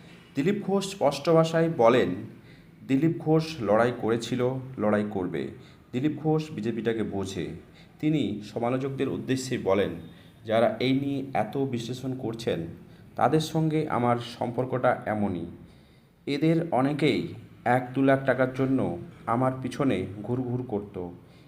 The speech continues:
কেউ আমার বিশেষজ্ঞ, কেউ উপদেষ্টা হয়েও গিয়েছিল। এখন তারা আমাকে উপদেশ দিচ্ছে। এরা সবাই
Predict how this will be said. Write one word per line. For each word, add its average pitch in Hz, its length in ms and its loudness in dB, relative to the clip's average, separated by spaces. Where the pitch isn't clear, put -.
কেউ 156 260 4
আমার 135 340 6
বিশেষজ্ঞ, 135 920 -2
কেউ 139 140 2
উপদেষ্টা 127 680 2
হয়েও 120 380 2
গিয়েছিল। 92 360 -2
এখন 160 360 4
তারা 131 500 6
আমাকে 131 340 2
উপদেশ 120 520 -2
দিচ্ছে। 87 400 -6
এরা 131 200 4
সবাই 131 400 6